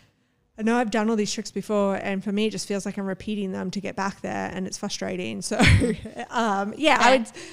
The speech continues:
Speaker 1: yeah, but, like, when I think about my strengths pre-injuries, I was a strong pole dancer. Like, I,
Speaker 2: Mm.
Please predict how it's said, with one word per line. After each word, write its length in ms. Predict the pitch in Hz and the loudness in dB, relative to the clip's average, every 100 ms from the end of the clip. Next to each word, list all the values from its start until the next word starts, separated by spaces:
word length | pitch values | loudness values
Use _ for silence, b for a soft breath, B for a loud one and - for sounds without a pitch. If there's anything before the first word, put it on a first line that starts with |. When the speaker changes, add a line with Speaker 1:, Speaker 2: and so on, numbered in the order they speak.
| B | B
Speaker 1:
yeah, 180 | 240 247 | 2 2
but, 140 | 240 240 | 4 0
like, 260 | 247 - | 0 -2
when 200 | 233 240 233 | -2 2 2
I 100 | 226 | 0
think 180 | 247 | 0
about 160 | 247 247 | 2 0
my 120 | 214 | -2
strengths 440 | 202 214 202 208 - | -2 -2 -4 -6 -12
pre-injuries, 1600 | - 233 226 220 214 208 - 208 220 220 208 196 - 92 202 - | -10 -4 -2 0 -2 -6 -4 -2 0 0 -2 -4 -6 -8 -8 -10
I 220 | - 202 208 | -2 0 0
was 380 | 202 240 220 | 0 0 0
a 40 | 175 | -6
strong 280 | - 196 175 | -8 -8 -8
pole 200 | 214 185 | -6 -6
dancer. 400 | 196 196 190 196 | -6 -8 -8 -6
Like, 300 | 208 - - | -6 -8 -10
I, 240 | - 113 | -8 -6
Speaker 2:
Mm. 280 | 175 175 175 | -6 -8 -10